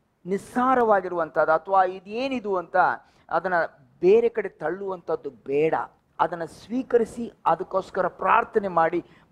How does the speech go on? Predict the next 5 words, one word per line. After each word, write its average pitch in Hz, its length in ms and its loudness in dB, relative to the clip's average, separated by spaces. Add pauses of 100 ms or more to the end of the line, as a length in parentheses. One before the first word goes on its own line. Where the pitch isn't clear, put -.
ಭುಜಿಸುವಂಥದ್ದು, 170 840 0
ಉಪಯೋಗಿಸುವಂಥದ್ದು, 151 1160 0
ಅದು 139 520 -4 (300)
ಬಹಳ 131 200 4
ಪ್ರಾಮುಖ್ಯವಾದದ್ದು. 117 840 -6